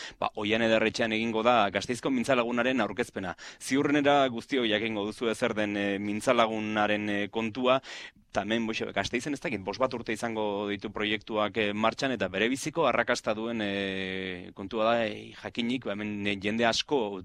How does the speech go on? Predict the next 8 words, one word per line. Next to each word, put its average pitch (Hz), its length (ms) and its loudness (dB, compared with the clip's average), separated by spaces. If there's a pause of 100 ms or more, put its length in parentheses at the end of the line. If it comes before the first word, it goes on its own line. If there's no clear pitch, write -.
(180)
ari 101 240 0
dela 123 340 4
eta 95 240 2
aritu 113 300 -4
dela 127 180 0
euskara 110 320 0
ikasten 107 400 -2
euskaltegietan, 127 720 -2